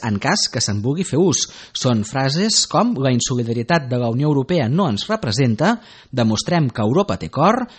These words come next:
«La vergonya de la Unió Europea no atacarà les nostres consciències», «Europa ja n'has deixat morir suficients», «Cap persona és il·legal» o «Deslliga't de la Unió Europea, nosaltres som refugi», entre moltes d'altres.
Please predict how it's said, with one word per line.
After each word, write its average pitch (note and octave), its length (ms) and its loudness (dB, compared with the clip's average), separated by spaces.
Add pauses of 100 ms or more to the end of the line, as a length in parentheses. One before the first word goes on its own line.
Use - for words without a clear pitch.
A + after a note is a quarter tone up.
(120)
«La B2 160 0
vergonya A2+ 560 2
de G#2+ 160 -4
la G#2+ 80 0
Unió C3 160 0
Europea B2 400 2
no F3 240 2
atacarà C3 400 -4
les A2+ 240 -4
nostres F3 320 -4
consciències», F3 800 -2 (320)
«Europa B2+ 400 2
ja C#3+ 240 -2
n'has B2 160 -4
deixat A2 400 -4
morir C3 240 0
suficients», - 640 -2 (320)
«Cap A3+ 240 -2
persona D#3+ 480 -2
és D#3+ 240 0
il·legal» B2 480 2
o - 400 -4
«Deslliga't B2 560 -2
de B2 120 -2
la G#2 120 0
Unió G3 160 2
Europea, B2+ 440 0
nosaltres A#2+ 560 0
som A#2+ 200 0
refugi», C#3 480 -2
entre B2+ 280 -2
moltes B2+ 320 -2
d'altres. - 440 -12